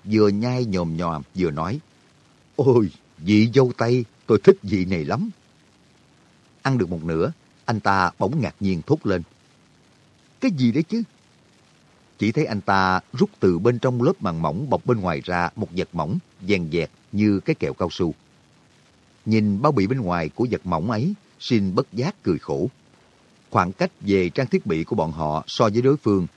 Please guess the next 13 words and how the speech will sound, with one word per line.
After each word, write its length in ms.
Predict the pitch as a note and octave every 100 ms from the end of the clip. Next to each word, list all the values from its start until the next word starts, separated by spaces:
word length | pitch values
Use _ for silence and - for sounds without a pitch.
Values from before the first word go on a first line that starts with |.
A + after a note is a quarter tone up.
| _
quả 200 | - A2+
thật 200 | C3+ G#2+ -
đúng 220 | B2 G3
là 140 | F#3+
một 240 | F3 - -
trời 180 | F2 D#2+
một 140 | D2 -
vực. 140 | E2 - _ _ _ _ _ _ -
Nhạc 180 | G#2+ F2
Dương 320 | A2 G#2 F#2 F2
tò 120 | - F2+
mò 160 | D#2+
hỏi, 320 | C#2+ D#2 D#2+